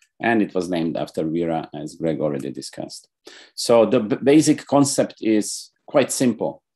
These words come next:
You have this large field of view, ten square degrees.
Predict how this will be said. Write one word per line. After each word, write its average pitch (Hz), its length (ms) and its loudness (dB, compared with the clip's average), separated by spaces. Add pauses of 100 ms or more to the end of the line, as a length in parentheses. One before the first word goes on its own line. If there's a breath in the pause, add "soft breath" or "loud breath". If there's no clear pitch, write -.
(560 soft breath)
You 104 120 2
have 127 260 0
this 110 200 -2
large 135 340 2
field 117 300 -4
of 104 120 -6
view, 98 300 -6
ten 117 140 -4
square 113 360 -2
degrees. 92 640 -8